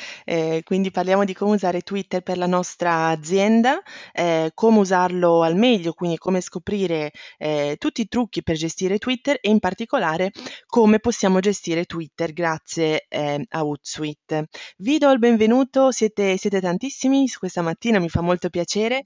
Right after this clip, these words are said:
Significa che, ehm, eh, o Twitter è una, un argomento molto interessante o è un argomento molto complesso. Quindi oggi cercheremo di renderlo, eh, un po' più chiaro.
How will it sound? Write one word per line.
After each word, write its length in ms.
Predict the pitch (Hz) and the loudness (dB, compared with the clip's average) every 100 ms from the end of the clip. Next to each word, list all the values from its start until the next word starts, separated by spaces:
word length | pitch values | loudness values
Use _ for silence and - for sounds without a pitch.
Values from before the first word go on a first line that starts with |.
| - - - | -10 -20 -12
Significa 480 | - 214 233 208 196 | 2 2 4 2 -2
che, 480 | - 190 175 170 - | 0 2 4 2 0
ehm, 600 | 165 160 156 160 156 151 | 0 0 0 -2 -2 -4
eh, 280 | - 175 156 | 0 2 2
o 140 | - 311 | 0 -2
Twitter 400 | 262 254 - 180 | -2 -2 0 2
è 20 | |
una, 260 | 175 175 165 | 2 2 0
un 140 | 190 208 | 2 2
argomento 420 | 185 196 220 185 | 4 2 2 2
molto 240 | 196 208 | 0 2
interessante 680 | 185 240 285 - 170 170 180 | 0 0 -2 -2 -2 -2 -4
o 240 | - 208 - | 0 0 2
è 80 | 185 | 2
un 120 | 185 | 2
argomento 480 | 180 180 170 160 170 | 2 2 0 0 0
molto 240 | 160 160 | -2 -2
complesso. 680 | 160 160 147 117 - - 135 - - - | -4 -4 -2 -4 -4 -6 -8 -8 -18 -8
Quindi 180 | - 226 | 2 4
oggi 180 | 220 208 | 6 4
cercheremo 560 | 208 208 214 185 170 175 | 0 0 0 0 2 0
di 120 | 180 | 0
renderlo, 600 | 175 170 165 160 156 147 | 0 2 0 2 0 0
eh, 220 | 156 156 - | -4 -4 0
un 140 | 240 | 0
po' 120 | 220 | 0
più 140 | 185 185 | -2 -6
chiaro. 420 | 156 139 127 | -6 -6 -6